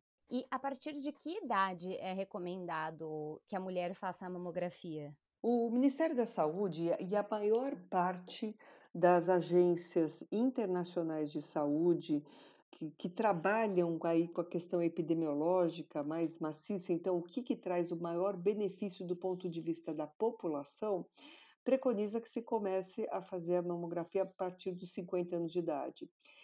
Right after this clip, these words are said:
Speaker 2: E aí, quando você tá falando isso, você tá falando de uma mulher que não tem fatores de risco, que tem uma mama normal, quer dizer, que ela não, ela,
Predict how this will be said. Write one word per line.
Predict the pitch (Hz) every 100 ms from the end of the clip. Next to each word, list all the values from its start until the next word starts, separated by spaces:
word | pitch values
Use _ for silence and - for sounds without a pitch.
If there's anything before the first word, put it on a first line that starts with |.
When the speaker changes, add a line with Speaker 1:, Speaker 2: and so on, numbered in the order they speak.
| - - -
Speaker 2:
E | 294
aí, | 254 254 285 269 -
quando | 294
você | - 254
tá | 190
falando | - 156 156 151 190
isso, | 247 220 - 185
você | 196 202 233
tá | 233
falando | 233 233 240 233 247 254 240
de | 214
uma | 220 214
mulher | 208 196 175 165 165
que | - 180
não | 202 302 339
tem | 233 247
fatores | 254 208 202 196 185 175
de | - 151
risco, | 165 170 180 180 - 190 180 - - _
que | 294
tem | - 262
uma | 233 214
mama | 190 185 175
normal, | 165 165 156 170 175 180 175
quer | 196
dizer, | 175 175
que | - 214 208 - -
ela | 214 220 226
não, | 208 220 247 285 285
ela, | - 214 214 208 208